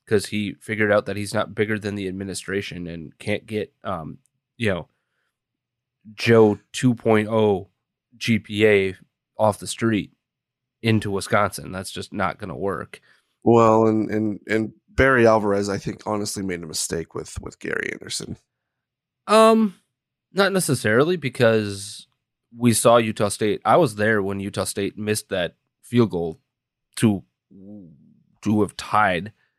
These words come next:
Speaker 1: that ball game that Wisconsin had no business being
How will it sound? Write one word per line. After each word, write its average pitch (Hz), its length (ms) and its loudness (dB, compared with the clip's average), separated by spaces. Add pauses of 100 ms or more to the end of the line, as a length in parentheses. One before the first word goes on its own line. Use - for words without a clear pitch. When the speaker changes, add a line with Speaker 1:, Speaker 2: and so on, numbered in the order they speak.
(200)
Speaker 1:
that 101 180 0
ball 104 220 4
game 85 340 -12 (1120)
that 104 200 4
Wisconsin 107 420 -2
had 98 100 -2
no 98 100 -4
business 95 500 -10 (180)
being 95 420 -2